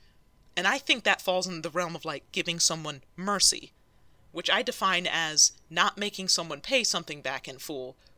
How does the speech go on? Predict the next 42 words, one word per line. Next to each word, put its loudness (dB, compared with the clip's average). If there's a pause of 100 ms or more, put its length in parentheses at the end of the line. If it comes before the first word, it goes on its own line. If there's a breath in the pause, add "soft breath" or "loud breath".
or -8
give -4
back 0
to -4
you -12
in -14
full, -8 (180)
but 0
you're 2
also 2
still 0
seeking -2
justice. -4 (400)
And -6
I 2
put -2
that 2
juxtaposed 0
to -2
something 0
like -8 (140)
revenge, -4 (640)
which -10
I -4
think -6
we -2
have 0
to -4
talk 2
about -2 (240)
with 0
justice. 2
While -6
justice 2
may 0
be -4
a -2
good -8
thing, -4 (360)
quote -10
unquote -14
good, -12